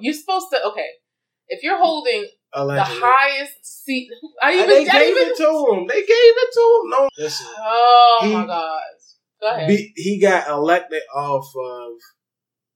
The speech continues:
Speaker 2: the fact that he's not about to do that. That's why the people
Speaker 1: Not
Speaker 2: that
Speaker 1: about to
Speaker 2: voted
Speaker 1: do what?
Speaker 2: What you about to say, how he should act.
Speaker 1: Yeah.
Speaker 2: 'Cause all them niggas is, all them niggas did the same shit anyway, no matter how they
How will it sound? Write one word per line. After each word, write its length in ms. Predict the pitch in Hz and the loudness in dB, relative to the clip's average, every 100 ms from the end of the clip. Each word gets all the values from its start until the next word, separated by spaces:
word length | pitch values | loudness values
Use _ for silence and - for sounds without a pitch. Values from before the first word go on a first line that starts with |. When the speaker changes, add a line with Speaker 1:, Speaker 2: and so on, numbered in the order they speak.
| _ | _
Speaker 2:
the 120 | 135 | -12
fact 360 | 135 139 135 - | -10 -8 -8 -8
that 140 | 127 131 | -14 -16
he's 180 | 127 127 | -20 -20
not 280 | 123 123 120 - | -16 -14 -16 -16
about 220 | 117 - | -18 -20
to 60 | 220 | -20
do 260 | 214 226 208 | -20 -20 -20
that. 180 | 202 196 _ _ 123 | -20 -20 _ _ -12
That's 240 | 135 139 | -12 -8
why 200 | 135 131 | -6 -6
the 40 | |
people 240 | 123 135 208 | -10 -8 -2
Speaker 1:
Not 60 | |
Speaker 2:
that 60 | 220 | 0
Speaker 1:
about 140 | 214 208 | -2 -2
to 60 | |
Speaker 2:
voted 100 | 196 208 | -2 -2
Speaker 1:
do 100 | 196 | -2
what? 240 | 185 175 - _ _ _ _ _ _ | -6 -10 -12 _ _ _ _ _ _
Speaker 2:
What 220 | 139 143 | -10 -8
you 100 | 151 | -6
about 220 | 147 143 | -4 -4
to 80 | 135 | -6
say, 240 | - 139 135 | -6 -6 -8
how 140 | 135 | -8
he 180 | 131 139 | -10 -10
should 160 | 147 123 | -10 -8
act. 300 | 139 135 - _ _ _ _ _ _ _ _ 190 | -8 -10 -12 _ _ _ _ _ _ _ _ -8
Speaker 1:
Yeah. 240 | 196 175 | -6 -2
Speaker 2:
'Cause 220 | 180 151 139 _ _ _ _ _ - | -2 -4 -10 _ _ _ _ _ -4
all 220 | 170 202 | 2 4
them 120 | 214 214 | 2 0
niggas 300 | 208 202 196 | 0 0 -2
is, 200 | 185 - _ - | -6 -10 _ -4
all 180 | 170 220 | 0 2
them 80 | 214 | 2
niggas 260 | 196 180 | 0 0
did 140 | 185 175 | -2 -4
the 60 | |
same 280 | 147 151 147 | -8 -8 -8
shit 220 | 143 139 | -10 -12
anyway, 300 | 135 123 117 | -10 -12 -12
no 100 | 127 | -12
matter 220 | 127 127 123 | -12 -10 -10
how 140 | 123 | -10
they 120 | 120 | -12